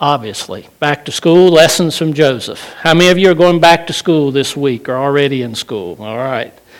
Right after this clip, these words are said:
I think everybody will be. Sorry, Dolores. I see that look. Hope the air conditioning works this week. But it's a beautiful morning, isn't it? Hasn't it been a beautiful weekend? It's gonna get warm, but, uh, it's summertime. It's supposed to.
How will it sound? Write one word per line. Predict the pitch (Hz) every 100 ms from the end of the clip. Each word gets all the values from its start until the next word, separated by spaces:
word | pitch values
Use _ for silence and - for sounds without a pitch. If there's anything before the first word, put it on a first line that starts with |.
| - - _ _ _ -
I |
think | - 127
everybody | 165 170 156 151 147
will | 143 139
be. | 143 127 -
Sorry, | - - 135 135
Dolores. | 120 120 117 117 - - -
I | 131
see | - 139
that | 131 -
look. | 135 123 - - - - - - - - - - - - - - - _ _ -
Hope | 165 135
the | 165
air | 170 170
conditioning | 156 143 139 - 147 135
works | 139 143
this | - 131 -
week. | 127 156
But | 196
it's | 220 202
a |
beautiful | 170 269 - 175
morning, | 165 226 214 151
isn't | 143 170 165
it? | 165
Hasn't | 202 240
it | 202
been | 196
a | 180
beautiful | 185 214 165 175
weekend? | 185 208 208 202 214 208
It's | 175 - - - - _ _ -
gonna | 143
get | 151 185
warm, | 180 175 151 135 123
but, | 123 175 -
uh, | 127 120 113 - _ _ _ _ _
it's | 123 -
summertime. | - 147 120 107 117 87 85 82
It's | 87 -
supposed | 110 110 92 -
to. | - - -